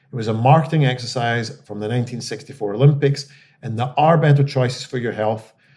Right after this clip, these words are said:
Although, if you are currently sedentary, getting up and aiming to walk a certain number of steps a day will definitely be better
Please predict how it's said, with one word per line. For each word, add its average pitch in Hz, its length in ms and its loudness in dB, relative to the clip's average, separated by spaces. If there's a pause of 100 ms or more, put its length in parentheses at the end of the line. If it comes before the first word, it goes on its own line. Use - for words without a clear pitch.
(380)
Although, 131 680 6
if 117 200 -8
you 117 120 -6
are 107 60 -4
currently 185 440 4
sedentary, 135 800 4 (440)
getting 139 280 6
up 123 400 -6
and 120 240 -14
aiming 143 400 10
to 127 100 -2
walk 113 460 -4 (260)
a - 60 -20
certain 151 340 2
number 131 240 6
of 110 60 -6
steps - 320 -8
a 107 80 -14
day 110 300 -4 (240)
will 104 100 -12
definitely 113 520 -6
be 107 120 -10
better 101 480 -8